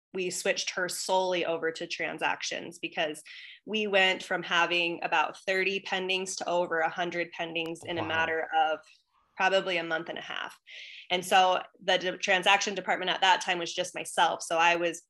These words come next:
Speaker 1: managing all those new contracts and it, w-, it wasn't working. So we had Joyce come in and we just said, "Okay, your transactions," and here we go. And she, um, she took it and ran with it and, uh, definitely has made a, a huge impact,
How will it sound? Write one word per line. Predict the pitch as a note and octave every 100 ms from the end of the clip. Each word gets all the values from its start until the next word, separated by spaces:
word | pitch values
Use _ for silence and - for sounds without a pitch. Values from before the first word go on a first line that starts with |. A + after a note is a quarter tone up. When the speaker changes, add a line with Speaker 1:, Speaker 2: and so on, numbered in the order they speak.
| _ -
Speaker 1:
managing | F3+ F3 E3+ E3+ D#3
all | E3 E3
those | D#3+ E3
new | E3+
contracts | D#3+ F3 E3 E3+ E3 -
and | D#3+
it, | D3+
w-, | - -
it | F3
wasn't | - - D3+ -
working. | - - - - F#3+
So | - F3+ E3 - - - -
we | G#3
had | A3+ G#3+
Joyce | A3+ A#3
come | - A3
in | G#3 A3
and | A3
we | F#3+ F#3
just | F3+ F3 -
said, | F3+ F3
"Okay, | C#4
your | C#4 A#3
transactions," | A#3 A3 C4+ D4+ - B3 A#3 F#3+
and | E3+
here | - F#3+
we | A3
go. | B3 G#3+
And | F3+ F3+
she, | - G3 G3
um, | - F3+ D#3+ D#3+ F3
she | - G3
took | A#3 A#3
it | G#3+
and | G3
ran | G3+ F#3+
with | F3 F3
it | D3 -
and, | E3 E3
uh, | E3 D#3+ - F3+
definitely | F3 F3 D#3 -
has | E3+ E3
made | D#3+ D3+
a, | D3 - -
a |
huge | - - A3 A3 G3 E3+
impact, | E3 - D3+ -